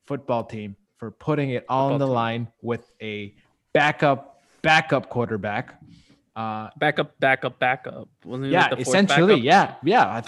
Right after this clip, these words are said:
Speaker 2: Kyle
Speaker 1: fourth, 'cause you
Speaker 2: Allen,
Speaker 1: had,
Speaker 2: Dwayne
Speaker 1: you had
Speaker 2: Haskins,
Speaker 1: Haskins,
Speaker 2: Alex
Speaker 1: Alex
Speaker 2: Smith.
Speaker 1: Smith,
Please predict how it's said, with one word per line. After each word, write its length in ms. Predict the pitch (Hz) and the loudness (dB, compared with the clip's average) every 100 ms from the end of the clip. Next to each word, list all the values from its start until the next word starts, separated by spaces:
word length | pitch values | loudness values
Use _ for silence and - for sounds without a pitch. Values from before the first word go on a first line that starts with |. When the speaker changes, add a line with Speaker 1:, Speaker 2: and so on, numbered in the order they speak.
| - | 6
Speaker 2:
Kyle 120 | 170 | 6
Speaker 1:
fourth, 100 | 180 180 180 | 8 8 8
'cause 100 | 180 185 | 6 8
you 60 | 170 | 6
Speaker 2:
Allen, 100 | 156 | 6
Speaker 1:
had, 100 | 151 | 2
Speaker 2:
Dwayne 200 | 147 156 | 0 0
Speaker 1:
you 60 | |
had 120 | 165 151 | 2 4
Speaker 2:
Haskins, 540 | 160 - 170 165 160 | 4 2 0 0 0
Speaker 1:
Haskins, 420 | 156 151 151 165 156 | 2 2 2 2 4
Speaker 2:
Alex 220 | 160 139 | 4 4
Speaker 1:
Alex 340 | 139 147 147 | 4 4 2
Speaker 2:
Smith. 300 | - 143 143 | -2 -2 -2
Speaker 1:
Smith, 160 | 143 - | -4 -12